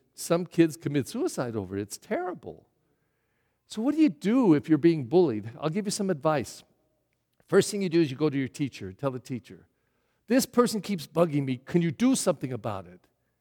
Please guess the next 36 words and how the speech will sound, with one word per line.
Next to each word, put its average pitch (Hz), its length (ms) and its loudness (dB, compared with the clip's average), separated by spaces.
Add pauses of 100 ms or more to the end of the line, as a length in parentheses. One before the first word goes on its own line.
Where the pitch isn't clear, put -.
(800)
If 131 100 -6
the 185 80 -6
teacher 240 300 -2
doesn't 202 240 4
do 202 120 2
any, 214 380 0 (140)
anything 202 340 -2
about 196 280 2
it, - 60 -12
you 180 80 0
go 214 120 6
to 202 80 -2
the 160 80 -10
principal. 117 560 -8 (640)
"Principal, 220 320 6
I 214 80 8
went 226 200 6
to 226 60 -6
my 220 120 2
teacher. 208 340 -2
They 196 120 8
didn't 202 180 -2
do 202 120 4
anything. 180 400 2
I 190 120 2
need 202 280 0
you 220 80 0
to 202 80 8
help 196 220 6
me 190 80 -2
'cause 160 220 -2
these 202 180 -4
people 196 320 -2
are 175 80 2
bullying 180 440 2
me." 98 280 -10